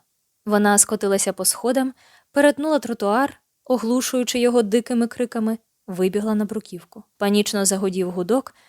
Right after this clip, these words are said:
над міс Сідлі виникла громада автобуса. Обличчя водія перекосило від страху. Гальма зашипіли, як розлючені дракони. Міс Сідлі впала, величезні колеса, димлячись спаленою гумою,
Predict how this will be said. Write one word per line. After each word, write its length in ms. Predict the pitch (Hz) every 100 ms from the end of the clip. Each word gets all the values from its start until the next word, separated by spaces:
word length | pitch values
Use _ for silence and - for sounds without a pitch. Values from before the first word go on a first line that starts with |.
| _
над 180 | 214 208
міс 200 | 220 240
Сідлі 600 | - - 254 262 269 294 -
виникла 500 | 208 240 254 269 262
громада 500 | 233 220 202 208 -
автобуса. 720 | 208 - 233 170 156 - 196 _ _ _ -
Обличчя 420 | 208 196 202 185
водія 460 | 185 180 190 214 240 - -
перекосило 600 | 226 214 214 202 190 185
від 140 | 185
страху. 520 | - - 156 147 - - _ _ _
Гальма 460 | - 196 190 185 175
зашипіли, 580 | 175 - 180 196 226 247 - _
як 220 | 202 220
розлючені 540 | 214 214 170 170 185 175
дракони. 480 | 175 - 160 156 175 _ _ _ _ _ -
Міс 220 | 190 185
Сідлі 400 | - - 190 180
впала, 480 | 180 - 190 214 175 - - -
величезні 560 | 196 214 208 294 262 254
колеса, 600 | 240 240 262 262 208 190
димлячись 600 | 180 226 240 214 208 -
спаленою 640 | - 208 220 208 196 190
гумою, 460 | 202 233 262 269